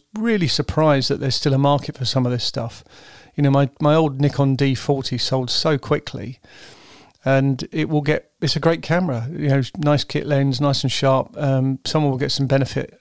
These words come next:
out of that. So, uh, and, and it, you know, putting some of that together enabled me to make other purchases that, you know, I didn't have to dip into my own funds for. So that was, that was really good.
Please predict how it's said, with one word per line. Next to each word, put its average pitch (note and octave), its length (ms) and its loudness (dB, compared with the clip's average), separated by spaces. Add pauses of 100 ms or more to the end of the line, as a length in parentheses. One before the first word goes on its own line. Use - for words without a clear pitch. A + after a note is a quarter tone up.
(120)
out B2+ 140 -4
of A2+ 100 -6
that. C3 300 -2 (680)
So, C#3+ 480 2 (580)
uh, C#3+ 260 2
and, D3 240 2
and D3 180 2
it, - 200 -4 (120)
you E3+ 180 -2
know, C3 80 4
putting - 260 -2
some D3 160 2
of C#3+ 60 4
that C#3 120 0
together C3+ 320 2
enabled C3+ 280 2
me C3+ 80 2
to C3 120 -2
make B2+ 220 0
other B2+ 120 0
purchases C3+ 840 -2
that, C3 260 -4 (140)
you - 80 -8
know, C3 120 0
I - 20 0
didn't B2+ 180 0
have A#2+ 100 -2
to C3+ 80 -4
dip B2+ 220 -4
into B2+ 220 -2
my B2 140 0
own B2+ 160 -2
funds C3+ 340 0
for. B2 280 -6
So - 160 -4
that C#3 160 0
was, B2+ 260 -4 (100)
that D#3 160 -2
was C#3 120 -4
really B2+ 260 -2
good. B2+ 260 -6